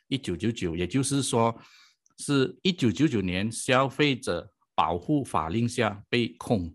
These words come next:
那么一旦定罪呢，他将，将面临处罚。那么如果卖者、网卖者或者是商家不想被处罚，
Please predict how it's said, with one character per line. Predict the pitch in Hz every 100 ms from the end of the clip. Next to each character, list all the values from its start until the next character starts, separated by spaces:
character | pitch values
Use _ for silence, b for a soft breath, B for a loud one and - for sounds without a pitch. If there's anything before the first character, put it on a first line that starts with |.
| -
那 | 107
么 | 110
一 | 170
旦 | 170 185 170 139
定 | 190 170
罪 | 170 170
呢， | 156 143
他 | 127
将， | 120 135 139 -
将 | 120 110
面 | 123 135 104
临 | 92 104
处 | - 87
罚。 | - 85 101 -
那 | -
么 | 123 120
如 | 123
果 | 151 110 95 92 104 _ _
卖 | 113 131
者、 | 123 101 82 -
网 | 92
卖 | 98 123
者 | 120 85 -
或 | 117
者 | 92
是 | 120
商 | - 92 95
家 | 92 87 98
不 | 127
想 | 101 85
被 | 113
处 | - 82
罚， | - 82